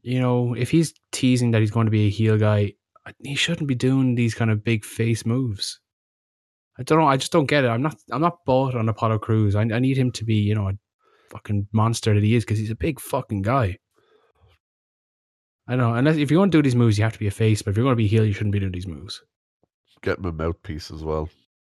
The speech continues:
Speaker 1: Mm.
Speaker 2: Can't, man can't promo.
Speaker 1: No. He smiles, and then you're like, "Oh, wait, aren't you supposed to be a heel?"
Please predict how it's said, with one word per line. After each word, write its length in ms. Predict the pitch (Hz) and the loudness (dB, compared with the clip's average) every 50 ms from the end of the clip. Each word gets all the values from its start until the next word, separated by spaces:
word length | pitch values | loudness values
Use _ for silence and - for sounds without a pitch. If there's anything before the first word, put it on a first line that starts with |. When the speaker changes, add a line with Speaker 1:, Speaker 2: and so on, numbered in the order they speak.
| _ _ - _ _ _ _ _ _ _ _ - | _ _ -20 _ _ _ _ _ _ _ _ -6
Speaker 1:
Mm. 340 | 123 127 135 123 95 82 - _ _ _ _ _ - - _ _ _ _ - | -4 -2 -2 -2 -4 -6 -10 _ _ _ _ _ -20 -20 _ _ _ _ -6
Speaker 2:
Can't, 280 | - 87 76 - _ - | -6 -6 -6 -6 _ -6
man 220 | 87 90 90 85 | -4 -2 -2 -2
can't 360 | - - 87 80 78 80 - - | -4 -4 -4 -4 -4 -6 -8 -4
promo. 400 | - 80 76 73 73 73 73 - - _ _ _ _ _ _ _ _ _ _ _ _ _ _ | -2 -2 -2 0 -2 -4 -4 -6 -12 _ _ _ _ _ _ _ _ _ _ _ _ _ _
Speaker 1:
No. 1080 | 113 117 113 113 110 104 90 90 90 90 87 87 87 85 87 87 87 87 87 87 95 - _ _ _ _ _ _ _ _ _ _ _ _ _ | -2 0 2 2 2 2 2 0 -2 -2 -4 -4 -4 -6 -6 -6 -6 -8 -8 -10 -12 -14 _ _ _ _ _ _ _ _ _ _ _ _ _
He 120 | - 117 | -4 -4
smiles, 560 | 110 - - 135 143 131 113 104 98 95 - | -2 0 0 0 2 2 2 0 0 -4 -6
and 140 | - 113 113 | -6 -2 0
then 100 | 117 117 | 0 2
you're 100 | 110 107 | 4 4
like, 160 | 104 98 - - | 2 2 0 -2
"Oh, 160 | 160 156 139 | -2 0 0
wait, 220 | 131 127 101 92 - | 2 0 0 -2 -2
aren't 200 | 104 120 - - | -6 -6 -4 -6
you 60 | 131 | -8
supposed 240 | 127 - - 131 - | -8 -8 -12 -12 -12
to 40 | - | -8
be 120 | - 110 107 | -4 -4 -4
a 40 | |
heel?" 280 | 101 - - 127 139 135 | -4 -4 -6 -6 -8 -10